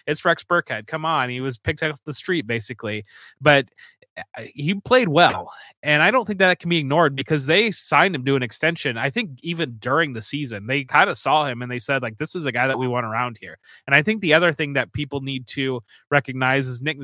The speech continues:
Caserio, the G M, he comes from that New England tree, and I think that they kind of look for, um, traits-based running backs and rotations. Pep Hamilton's offense, he likes the short passes to the running back,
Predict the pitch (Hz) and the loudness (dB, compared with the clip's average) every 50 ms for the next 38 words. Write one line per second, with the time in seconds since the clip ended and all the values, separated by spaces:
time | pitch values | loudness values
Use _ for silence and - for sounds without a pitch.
0 | 117 _ - - 139 - - 147 147 151 156 147 139 131 127 123 117 120 127 139 | -16 _ -14 -10 -8 -2 0 2 2 2 2 2 0 0 -4 -6 -6 -6 -2 0
1 | 151 180 190 185 170 156 147 - _ _ - - _ _ - 165 170 143 - 175 | 2 4 4 2 0 -2 -6 -14 _ _ -20 -20 _ _ -6 -6 -4 0 0 0
2 | 160 160 - - 170 165 156 127 127 135 131 139 151 156 156 147 135 131 117 - | 0 0 -2 -4 0 0 0 0 2 0 0 0 0 0 -2 -4 -4 -6 -8 -4
3 | - 165 170 160 123 110 104 104 107 - - 131 131 131 127 135 131 - 170 156 | -2 0 0 0 0 -2 -4 -8 -10 -12 -8 -6 -6 -4 -4 -6 -6 -6 -8 -6
4 | - 160 139 147 147 147 131 - 156 160 160 156 139 131 135 156 156 - - - | -6 -4 -2 0 0 0 0 2 2 2 2 2 0 0 -2 -4 -4 -6 -14 -14
5 | - - 151 147 147 135 131 131 - _ _ _ _ - 123 120 120 120 117 - | -6 -2 0 2 2 2 0 0 -4 _ _ _ _ -10 -8 -8 -8 -8 -10 -8
6 | - - 160 151 147 - - - 139 143 147 143 - - - 123 131 180 202 165 | -2 0 0 0 0 -4 -8 -6 -2 0 0 0 -2 -4 -4 -2 -2 -2 -2 -2
7 | 135 127 131 131 - 139 117 - - _ _ - 135 135 131 123 127 123 113 - | -2 -2 -2 -2 -6 -8 -12 -12 -16 _ _ -14 -12 -12 -10 -8 -8 -10 -8 -4
8 | 165 185 226 214 - - 156 147 151 143 - _ - _ _ - 196 190 - 202 | -4 -4 -4 -4 -6 -6 -8 -8 -8 -12 -16 _ -20 _ _ -2 -2 0 0 -4
9 | 196 202 202 185 - 180 165 147 147 151 165 170 - - 170 160 160 147 - - | -4 -4 -4 -6 -6 -6 -6 0 2 4 4 4 2 0 -4 -4 -4 -4 -8 -8
10 | - - _ _ _ _ _ - 165 160 143 135 156 175 - - - - 170 160 | -8 -12 _ _ _ _ _ -8 -6 -4 0 0 0 0 -2 -6 -8 -4 -2 -2
11 | 160 147 131 - - 165 147 - - 156 151 151 - - 170 - - - 151 151 | -2 -4 -6 -8 -6 -6 -6 -4 -2 0 0 0 -2 -6 -10 -12 -12 -10 -8 -6
12 | 151 147 151 156 160 151 151 151 156 156 160 - _ | -2 -2 -2 -2 -4 -4 -2 0 0 0 0 -2 _